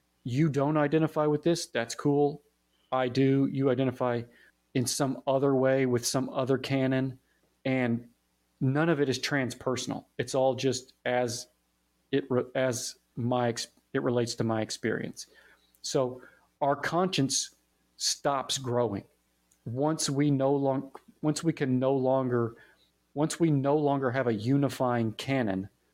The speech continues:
cultural canon, our conscience stops growing. Conscience then becomes a Jewish, capitalist, or socialist invention, meaning it's just a religious construct. Uh, our conscience is just a construct.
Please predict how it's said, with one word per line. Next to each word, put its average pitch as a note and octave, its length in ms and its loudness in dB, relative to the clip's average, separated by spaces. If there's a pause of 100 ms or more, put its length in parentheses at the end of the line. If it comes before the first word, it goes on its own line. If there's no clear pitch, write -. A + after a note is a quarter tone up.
(200)
cultural C#3+ 460 0
canon, B2 460 0 (180)
our A#2+ 100 0
conscience A#2+ 680 -4 (160)
stops - 380 -6
growing. - 300 -6 (680)
Conscience E3 480 0
then E3+ 280 2
becomes C3 680 0 (460)
a B2+ 100 0
Jewish, D#3 640 0 (680)
capitalist, D3 760 0 (480)
or C3 120 0
socialist C#3+ 800 0
invention, A#2 600 0 (460)
meaning C#3 320 4
it's C3+ 160 -2
just D3 240 -2
a C#3+ 40 2
religious B2+ 460 0
construct. C3 800 -2
Uh, F#3 160 -4
our C3+ 100 -2
conscience C#3+ 480 -2
is A#2 100 -6
just B2+ 200 -4
a A#2+ 40 -2
construct. A#2+ 640 -4